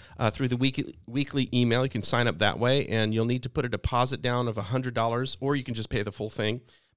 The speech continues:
by April first. Um, and the packing list and everything's on there.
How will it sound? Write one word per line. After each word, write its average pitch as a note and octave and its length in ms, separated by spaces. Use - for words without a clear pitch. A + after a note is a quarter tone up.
by A#2+ 280
April A2+ 340
first. - 560
Um, G#2 360
and A2+ 220
the G2+ 60
packing E3 400
list D3 140
and C#3+ 80
everything's C3 340
on D3 200
there. C#3 300